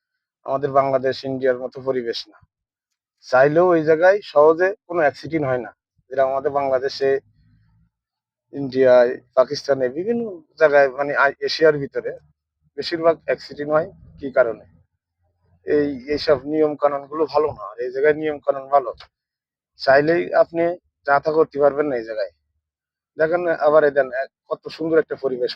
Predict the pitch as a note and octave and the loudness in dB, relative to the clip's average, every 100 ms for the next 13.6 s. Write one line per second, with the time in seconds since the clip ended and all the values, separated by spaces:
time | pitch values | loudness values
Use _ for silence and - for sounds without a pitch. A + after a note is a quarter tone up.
0 | - C3+ B2 G#2 _ _ _ _ _ _ | 2 2 2 -4 _ _ _ _ _ _
1 | _ _ C#3 D3+ D3+ D#3 D#3+ C#3+ C#3 D3+ | _ _ -2 -2 0 -6 -4 0 4 2
2 | C#3 D3 D#3+ D3 B2+ A#2+ - A#2 - - | 0 -6 -6 -2 -2 -2 -4 -10 -10 -20
3 | _ _ _ _ _ _ _ - A#2+ C3+ | _ _ _ _ _ _ _ -16 0 0
4 | - C3 C#3+ E3+ F#3 _ _ _ _ _ | 2 2 4 2 -2 _ _ _ _ _
5 | _ _ _ _ _ _ _ _ - B2+ | _ _ _ _ _ _ _ _ -12 2
6 | C3+ C3+ D3 D3 C#3+ D3 C#3+ C3+ C#3+ C3+ | 4 6 4 0 -2 0 0 2 2 2
7 | - E3 F3+ _ _ _ _ _ _ _ | 2 -10 -14 _ _ _ _ _ _ _
8 | _ _ _ _ - F3 F#3 G3+ F#3 D#3 | _ _ _ _ -10 -4 -2 0 0 0
9 | C#3+ C#3 C3+ D#3 D3+ D3 D3+ F3 - - | 2 2 2 0 -2 -2 0 2 0 -2
10 | - - E3 - D3+ - D#3 - D#3 D#3+ | -6 -4 -2 2 2 2 -10 -4 -2 0
11 | E3 F#3 D#3 D#3 - D#3 F3+ F#3 D3 C#3 | -2 -4 4 2 2 -6 -4 -4 0 -2
12 | D#3 E3 _ _ _ - F#3 G3 E3+ E3 | -2 -16 _ _ _ -6 -2 0 0 0
13 | F#3 F3 C#3+ C#3+ - D3 | 2 4 4 0 -2 2